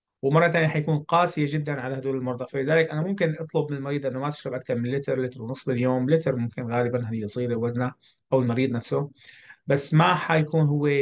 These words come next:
تركيزي على هذا الشيء فقط. يعني هذا جزء من العلاجات بده يكون. ليفر ترانسبلانت أكيد مطلوب، بس لاحقًا لما المريض يتحسن. والمريض مثلًا لساته بعده بيشرب كحول، أكيد كمان ما،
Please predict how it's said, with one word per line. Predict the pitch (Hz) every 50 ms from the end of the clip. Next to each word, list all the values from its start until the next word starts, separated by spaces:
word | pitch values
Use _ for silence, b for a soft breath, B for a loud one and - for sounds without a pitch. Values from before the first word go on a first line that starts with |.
| 139 139
تركيزي | 135 123 - - 156 147 131 127 127
على | 104 120 127 123
هذا | 117 131 131 123 123
الشيء | 117 - - - - - 139 131 127
فقط. | - - 139 - - - 104 - - -
يعني | 101 98 107
هذا | 131 131
جزء | 123 131 143 135 127 117
من | 123 120
العلاجات | 113 117 123 123 120 127 123 120 -
بده | 101 107 101
يكون. | - - 98 101
ليفر | 120 151 160 165 160
ترانسبلانت | 151 - 160 156 156 - 160 156 147
أكيد | 139 127 - 156 156 160 156
مطلوب، | 143 127 - _ 160 156 160 160 143
بس | 135 123 - -
لاحقًا | 127 135 131 - - 160 156 - 156 156
لما | 143 127 123
المريض | 120 117 123 120 110
يتحسن. | 104 - - 127 - - 165 170 185 196 - B B B B B B B B B B _ _ -
والمريض | 139 139 139 139 143 147 139
مثلًا | 135 131 - 139 123
لساته | 120 - 147 131 135 -
بعده | 131 123 120 120
بيشرب | 156 - - 139 123
كحول، | - 240 - - 143 139 131
أكيد | 123 120 131 123 120 -
كمان | 127 123 123 120 117 117
ما، | 120 117 117 113 107 98